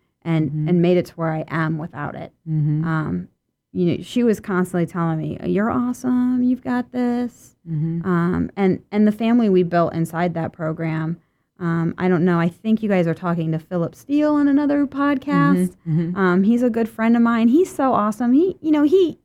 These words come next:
Speaker 1: used to tell me all the time, he'd give me a big ego. Um, <laughs> he'd tell me all the time how,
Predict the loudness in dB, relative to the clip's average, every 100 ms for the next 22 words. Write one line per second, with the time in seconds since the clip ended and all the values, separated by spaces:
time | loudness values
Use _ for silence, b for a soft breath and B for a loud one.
0 | _ -2 -2 -2 0 2 4 2 -2 0
1 | 0 2 2 0 0 0 0 -2 -2 -4
2 | -8 b b b 2 6 6 6 4 2
3 | 2 2 0 0 2 2 0 -2